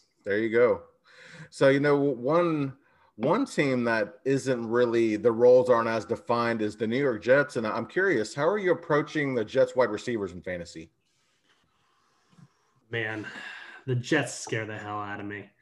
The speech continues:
Speaker 2: Um, I mean, it's, it's a whole new team, right? New head coach, new quarterback,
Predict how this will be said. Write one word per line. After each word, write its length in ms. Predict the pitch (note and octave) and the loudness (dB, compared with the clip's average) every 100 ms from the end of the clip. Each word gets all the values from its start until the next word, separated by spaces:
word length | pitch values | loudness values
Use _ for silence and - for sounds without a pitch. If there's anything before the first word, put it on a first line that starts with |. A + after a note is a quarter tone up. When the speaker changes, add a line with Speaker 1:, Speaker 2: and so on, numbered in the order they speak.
| _ - - - - _ | _ -20 -20 -20 -20 _
Speaker 2:
Um, 500 | C3+ A#2+ A2 A2 A#2 | -4 -2 -2 -4 -6
I 80 | C#3 | -2
mean, 160 | D#3 D#3 | 4 4
it's, 140 | D3+ | 4
it's 180 | F#3+ F3 | 2 2
a 40 | |
whole 160 | F3 F#3+ | 4 6
new 180 | F3 C3 | 6 4
team, 260 | - A#2 | 0 -4
right? 400 | G#2+ A2 A2+ - | -4 -4 -6 -6
New 160 | A#2+ C3 | 0 2
head 300 | B2+ C3+ B2+ | 4 2 0
coach, 600 | - C3 C3 B2+ - - | 2 4 4 2 -6 -14
new 240 | A#2 B2+ C3 | -4 -2 -2
quarterback, 840 | - C3+ C3 B2+ C3 B2+ A#2+ - | -2 0 0 0 2 0 0 -4